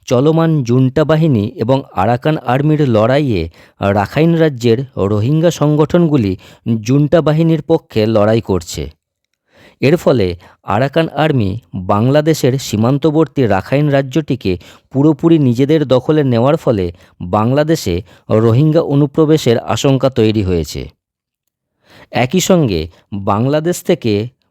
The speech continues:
রোহিঙ্গাদের মায়ানমারে প্রত্যাবর্তনের ক্ষেত্রেও অনিশ্চয়তা দেখা দিয়েছে। মায়ানমারে জুন্টা বাহিনী এবং আরাকান আর্মির লড়াইয়ে মায়ানমারের রোহিঙ্গাদের একটা বড় অংশ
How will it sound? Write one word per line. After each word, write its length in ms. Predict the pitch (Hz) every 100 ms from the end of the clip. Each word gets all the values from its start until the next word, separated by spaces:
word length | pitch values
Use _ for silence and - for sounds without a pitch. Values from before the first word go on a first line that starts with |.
| _ _
রোহিঙ্গাদের 680 | - 110 117 175 175 165 127 110
মায়ানমারে 580 | 107 104 127 156 156 160
প্রত্যাবর্তনের 840 | - 117 - 135 143 135 160 160
ক্ষেত্রেও 480 | - 170 165 - 98 98 - -
অনিশ্চয়তা 680 | - 113 151 - 147 131 160
দেখা 280 | 135 107 117
দিয়েছে। 400 | 98 90 78 - 71 85 _ _ _ _ _ _ _ _ _
মায়ানমারে 600 | 117 117 117 165 175 143 104 117 _ -
জুন্টা 360 | 104 127 143 156
বাহিনী 400 | 151 165 160 123
এবং 280 | 117 120 120 135
আরাকান 440 | 107 98 127 160 156
আর্মির 400 | 107 143 151 143
লড়াইয়ে 500 | 127 107 123 151 123 82 - _ _
মায়ানমারের 720 | 101 98 113 151 160 139 113 123 _
রোহিঙ্গাদের 680 | 98 107 113 156 156 147 165 -
একটা 260 | 117 -
বড় 340 | 107 87 107 151
অংশ 380 | - 156 151